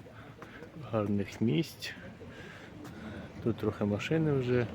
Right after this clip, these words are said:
їздять, бачите, тут якийсь готель, все. Зверху я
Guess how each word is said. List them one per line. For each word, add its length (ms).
їздять, 440
бачите, 360
тут 240
якийсь 300
готель, 580
все. 340
Зверху 580
я 140